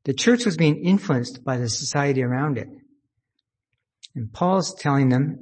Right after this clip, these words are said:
this has to change. The people are to be more like God and less like the world around them. So question, if you were to write your life story in a book,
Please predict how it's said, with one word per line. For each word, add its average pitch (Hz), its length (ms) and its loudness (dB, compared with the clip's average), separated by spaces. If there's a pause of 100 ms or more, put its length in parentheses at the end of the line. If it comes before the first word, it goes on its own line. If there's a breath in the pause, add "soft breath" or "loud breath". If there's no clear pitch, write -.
this 139 300 0
has 123 300 -8
to 127 100 -10
change. 120 580 -4 (480)
The - 80 -6
people 175 340 0
are 139 140 2
to 135 100 -14
be 131 140 0
more 131 300 0
like 170 240 -2
God 117 440 -4 (460)
and 123 160 -4
less 120 240 -6
like 127 160 -8
the 123 100 -10
world 117 260 -6
around 117 260 -4
them. 82 220 -12 (1600)
So 202 120 -6
question, 143 560 -4 (1000 soft breath)
if 180 120 -14
you 302 140 4
were 302 120 4
to 170 100 2
write 160 400 0
your 135 180 0
life 143 220 0
story 135 320 0
in 117 80 0
a 104 40 -2
book, 127 320 -4